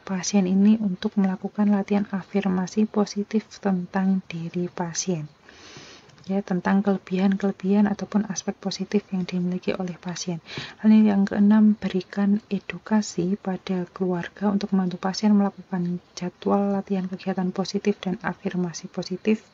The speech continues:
Lalu yang ketujuh, berikan edukasi pada keluarga tentang tanda gejala kekambuhan yang perlu segera untuk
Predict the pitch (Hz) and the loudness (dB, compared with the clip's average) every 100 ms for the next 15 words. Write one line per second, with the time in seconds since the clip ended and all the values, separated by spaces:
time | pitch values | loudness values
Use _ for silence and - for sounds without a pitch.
0 | - - - - - - - 196 214 208 | -20 -18 -16 -16 -20 -10 0 4 6 6
1 | 202 - 214 214 - 196 190 - 208 202 | 4 2 4 4 4 -2 -2 0 2 2
2 | - 202 - 180 196 175 - 202 196 190 | 0 -4 -6 -6 -4 -4 -2 -2 -2 -4
3 | 196 180 208 202 190 185 190 185 196 180 | -4 -2 -2 0 0 0 -2 -2 0 0
4 | 180 - 175 180 190 - - 190 185 170 | 0 -4 -6 -2 -4 -4 -2 0 0 0
5 | 202 202 - - - - 202 202 208 - | 0 0 -2 -20 -20 -2 2 4 2 0
6 | 185 196 196 - - 190 196 196 - 180 | -2 -2 -2 -6 -4 -4 -2 -2 -2 -2
7 | 196 | -2